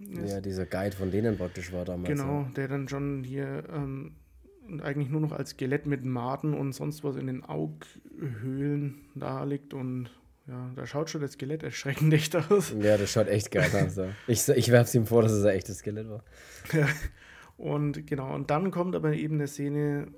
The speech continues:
Speaker 1: ähm, als sie an so ein, die Szene, die haben dann so ein Ufer im Blick im Prinzip.
Speaker 2: Ja.
Speaker 1: Und der Professor ist dann in dem Fall auch der, der so, er will was dagegen unternehmen, er wird aber von dem Guide oder von dem Ranger eben zurückgehalten und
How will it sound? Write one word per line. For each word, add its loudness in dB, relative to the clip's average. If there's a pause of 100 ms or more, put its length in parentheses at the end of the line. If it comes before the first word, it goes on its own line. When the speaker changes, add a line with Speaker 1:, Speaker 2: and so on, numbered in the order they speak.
Speaker 1:
ähm, -6
als -8
sie -4
an -6
so -6
ein, -8 (160)
die -8
Szene, -8
die -4
haben -2
dann 2
so -2
ein -4
Ufer -2
im -4
Blick -8
im -6
Prinzip. -8 (800)
Speaker 2:
Ja. -2
Speaker 1:
Und -6 (140)
der -4 (160)
Professor -2
ist -4
dann -2
in -4
dem -2
Fall -4
auch -6
der, -4
der 0
so, -6 (640)
er -2
will 0
was 0
dagegen -4
unternehmen, -4
er -4
wird -2
aber -2
von -6
dem -6
Guide -4
oder -2
von -6
dem -4
Ranger -4
eben -6
zurückgehalten -6
und -8